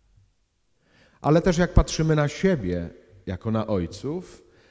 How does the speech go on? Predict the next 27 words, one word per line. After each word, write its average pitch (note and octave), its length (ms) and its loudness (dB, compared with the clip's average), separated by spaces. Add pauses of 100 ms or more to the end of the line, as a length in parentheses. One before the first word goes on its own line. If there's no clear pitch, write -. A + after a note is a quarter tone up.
(260)
też G3+ 260 -4
nie C#3 80 -2
jesteśmy G2+ 500 -4
jakoś F#2 440 -8
super F2+ 540 -12
gwiazdami D2+ 840 -10 (760)
w - 60 -20
tej F2+ 180 -4
dziedzinie. C#2+ 560 -12 (1200)
I A2 80 -2
mielibyśmy C3+ 640 2
sobie C#3 280 -2
wiele B2+ 240 0
do A#2+ 120 -8
zarzucenia. B2 680 -8 (2500)
I C3+ 60 -2
często, F#3+ 840 2 (600)
y, G#2+ 560 -4 (420)
jest - 420 -4
tak, A#2 420 -4
że G#2 120 -6
wcale B2+ 340 -4
nie E3+ 140 -4
ma F3 120 -4
w - 100 -12
tym A#2+ 180 -2
mojej A2 540 -2